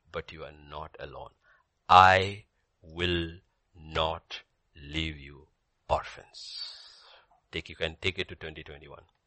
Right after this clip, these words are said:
It may be worse than twenty twenty. "I will not leave you orphans." How do you know? Walk in the Spirit.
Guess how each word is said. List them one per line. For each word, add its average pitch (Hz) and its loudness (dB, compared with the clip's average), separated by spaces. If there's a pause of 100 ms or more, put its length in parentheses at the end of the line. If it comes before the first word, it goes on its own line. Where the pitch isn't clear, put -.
(640)
It 87 -20
may 85 -2
be 80 -10
worse 87 0
than 76 -14
twenty - -20
twenty. - -20 (1040)
"I 85 0 (300)
will 82 -6
not 78 -14
leave 76 -10
you 71 -20 (220)
orphans." - -16 (540)
How 87 -10
do 90 -8
you 90 -8
know? 87 -14 (520)
Walk 71 -6
in 73 -16
the 69 -20
Spirit. - -18